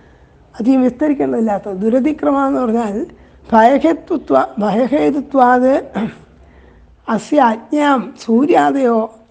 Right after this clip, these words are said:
ന അതിക്രമാന്തീതി എന്നാണ് ശങ്കരാചാര്യൻ. എന്ന് പറഞ്ഞാൽ ഭഗവാന്റെ ആജ്ഞകളെയോ ഭഗവാന്റെ ഇംഗിതങ്ങളെയോ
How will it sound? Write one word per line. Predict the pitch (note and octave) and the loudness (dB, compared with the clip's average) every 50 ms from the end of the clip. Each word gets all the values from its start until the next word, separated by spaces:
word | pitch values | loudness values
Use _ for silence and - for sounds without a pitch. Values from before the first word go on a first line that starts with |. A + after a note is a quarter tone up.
| _ - | _ -4
ന | B3+ | -2
അതിക്രമാന്തീതി | B3 A3 G3+ G3 G3 C4+ A#3 - - D#4+ D4+ C#4 C4 B3+ C4 B3 A3+ A3+ A#3 A#3 A3 F3+ G#3 G3+ F#3 F3+ - - | -2 -2 -2 -2 -4 -6 -6 -4 -2 0 2 2 2 2 2 2 2 2 0 0 0 0 -2 -4 -4 -6 -10 -10
എന്നാണ് | - - G#3+ G3 G3 A3 A3 | -8 -6 -6 -6 -6 -8 -10
ശങ്കരാചാര്യൻ. | - - G3 F#3 G3+ F3+ E3+ E3+ E3 | -10 -10 -10 -6 -4 -4 -4 -4 -6
എന്ന് | A#3 - - - - | -10 -14 -12 -8 -6
പറഞ്ഞാൽ | C4 C4 C#4+ C#4 | -2 -2 0 0
ഭഗവാന്റെ | A#3 G#3+ A3 A3 C4 C#4 C#4 C#4+ D4 D4 D4+ | 0 0 0 2 2 2 2 2 2 2 2
ആജ്ഞകളെയോ | C#4+ A#3+ A#3 B3+ - C4+ C#4+ C#4 B3+ B3 B3 B3+ B3 B3 A#3+ | 2 2 0 -2 -2 -2 0 0 0 0 0 0 0 -2 -2
ഭഗവാന്റെ | A3 A#3 B3 C4 C4 A#3+ | -2 -2 -2 -2 -2 -2
ഇംഗിതങ്ങളെയോ | A#3+ G3+ G#3+ G#3+ A#3+ C#4 C#4+ B3+ A3 F#3+ F#3 F3 F3+ G3 A#3 B3+ D4 - - | -2 -2 0 0 0 0 0 0 -2 0 0 0 2 2 2 0 0 -2 -8